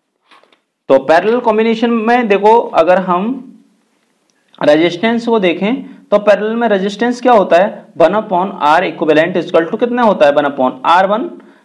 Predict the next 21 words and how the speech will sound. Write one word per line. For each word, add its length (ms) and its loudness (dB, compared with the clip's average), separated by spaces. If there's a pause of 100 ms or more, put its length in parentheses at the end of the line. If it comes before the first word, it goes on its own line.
(100)
plus 200 2
वन 200 0
upon 400 0 (380)
R 180 2
two 180 -4 (380)
plus 300 4
one 100 -2
upon 400 -2 (460)
R 280 0
three 160 -6 (440)
and 240 -2
up 220 -6
to 100 2 (580)
one 180 2
upon 340 -2 (120)
आर 200 2
एन, 240 -4 (720)
right, 380 0 (160)
ये 140 2
होता 300 2
है 220 -2